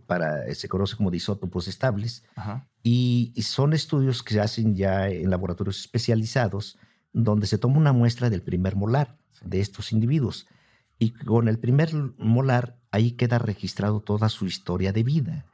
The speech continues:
Speaker 1: desde su nacimiento, si vivió diez o veinte años, por decir algo, en el estado de Veracruz, en, en determinada región, si después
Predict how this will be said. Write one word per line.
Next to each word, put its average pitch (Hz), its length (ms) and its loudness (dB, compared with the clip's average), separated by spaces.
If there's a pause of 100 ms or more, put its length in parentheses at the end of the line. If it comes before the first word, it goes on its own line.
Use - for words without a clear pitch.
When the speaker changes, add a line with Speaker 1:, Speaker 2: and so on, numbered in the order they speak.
(320)
Speaker 1:
desde 101 400 2
su 98 140 -2
nacimiento, 113 920 2 (360)
si - 220 -6
vivió 113 640 4
diez 107 400 0
o 98 80 0
veinte 104 320 0
años, 101 240 -2
por 95 160 -4
decir 95 300 0
algo, 95 200 2
en 92 80 2
el 87 60 0
estado 95 240 0
de 92 80 2
Veracruz, 98 560 0
en, 87 220 0
en 85 180 -4
determinada 87 560 -2
región, 123 560 0 (340)
si 117 220 0
después 117 640 0